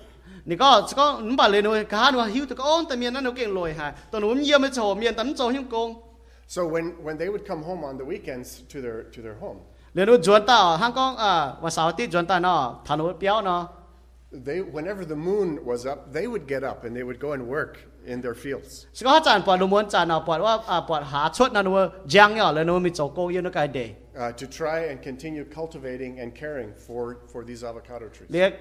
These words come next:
Speaker 1: thấy nó cầu để biểu điện.
Speaker 2: Well, actually, that man died, uh, a couple of years ago.
Speaker 1: Ý chí hàng chỉ ta này, nên cố tài mẹ.
Speaker 2: But his wife wasn't devastated, uh,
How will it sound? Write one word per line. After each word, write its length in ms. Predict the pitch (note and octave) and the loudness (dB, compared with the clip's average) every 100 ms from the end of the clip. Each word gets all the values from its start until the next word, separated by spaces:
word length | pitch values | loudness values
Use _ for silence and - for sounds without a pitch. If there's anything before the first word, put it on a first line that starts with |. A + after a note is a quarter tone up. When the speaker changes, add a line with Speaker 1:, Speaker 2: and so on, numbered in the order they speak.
| - | -2
Speaker 1:
thấy 120 | F#3+ | 0
nó 100 | G3+ | 0
cầu 260 | G3+ F#3 G3+ | 2 2 2
để 80 | G3+ | 0
biểu 240 | - G#3 | 0 0
điện. 380 | E3+ D3+ C#3 C#3 D3 - - - - - - - - - - | 0 -2 -4 -4 -10 -20 -20 -20 -20 -20 -20 -20 -20 -20 -10
Speaker 2:
Well, 120 | C3+ | -6
actually, 320 | D3+ F3 F3 | -6 -6 -8
that 140 | D3 D3 | -8 -8
man 280 | C3+ C3+ C3+ | -8 -10 -6
died, 380 | D3+ F#3 D3 A#2+ | -6 -6 -10 -10
uh, 460 | A#2+ A#2 A2 A#2 | -8 -8 -8 -12
a 60 | A#2 - | -16 -16
couple 200 | A#2+ A#2 | -16 -14
of 100 | G#2+ B2+ | -12 -10
years 160 | C#3+ | -10
ago. 260 | B2 F#2 A2 - - | -14 -18 -20 -20 -14
Speaker 1:
Ý 120 | G#3 | -10
chí 160 | G#3 A3+ | -4 0
hàng 180 | F3 E3 | 2 2
chỉ 80 | E3+ | 2
ta 180 | F3+ | 2
này, 260 | D#3+ C3 A#2+ B2+ | 4 0 -4 -8
nên 380 | C3+ D#3 D3+ D3 | -8 -6 -6 -2
cố 160 | C#3+ | -2
tài 240 | C#3+ C3+ A2+ | -2 -4 -6
mẹ. 200 | A2+ A2 - - - | -8 -12 -16 -20 -8
Speaker 2:
But 140 | F3+ | -6
his 160 | F3+ D#3+ | -6 -8
wife 440 | E3+ G#3+ G#3+ - - D#3 | -6 -6 -8 -12 -20 -14
wasn't 360 | D#3 D#3 D#3+ C3 | -12 -10 -10 -6
devastated, 640 | D3+ D3+ - D3 D3 F#3 F3+ - | -8 -8 -10 -10 -8 -10 -12 -12
uh, 440 | D3 C3 B2+ C3 | -8 -6 -6 -8